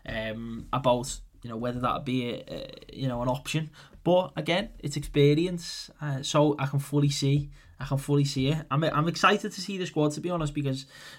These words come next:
as you say, the whole thing with the, the under twenty-ones plays into it. Um,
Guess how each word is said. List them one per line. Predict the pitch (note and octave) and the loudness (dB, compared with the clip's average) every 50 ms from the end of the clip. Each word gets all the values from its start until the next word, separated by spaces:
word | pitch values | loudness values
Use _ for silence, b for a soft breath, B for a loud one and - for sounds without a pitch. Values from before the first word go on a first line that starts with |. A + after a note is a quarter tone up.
| B | B
as | - D3+ D#3+ D3+ | 0 0 2 2
you | D3+ D3 | 2 2
say, | - D3+ C#3 C#3+ | 4 4 4 6
the | D3 C#3+ | 6 4
whole | C3+ D3 D#3 D#3 | 4 4 2 2
thing | D3 - D#3+ D3 D3 | 0 0 0 2 4
with | D3 D3 C#3+ C#3+ | 4 2 2 2
the, | D3 C#3+ C3+ C3 B2+ B2 B2+ C#3 - _ - | 2 2 2 2 0 -2 -6 -12 -16 _ -16
the | C#3+ - C3+ | -8 -4 -4
under | B2+ B2+ B2 | -4 -2 -4
twenty-ones | B2+ - - C3+ B2 B2 A#2 A2 A2+ A#2+ - | -6 -6 -4 -4 -2 -2 -2 -4 -4 -6 -8
plays | - - C#3+ C3+ C3 C3 C3 | -4 0 2 2 2 2 2
into | C3+ C3 C#3 - C#3 C3+ | 0 -2 -2 0 0 2
it. | C#3 D3 C#3+ B B B B B B B - B2 | 2 0 0 B B B B B B B -12 -10
Um, | A2+ A2 A2 A2 A2+ A2+ A2+ | -8 -8 -8 -8 -8 -10 -12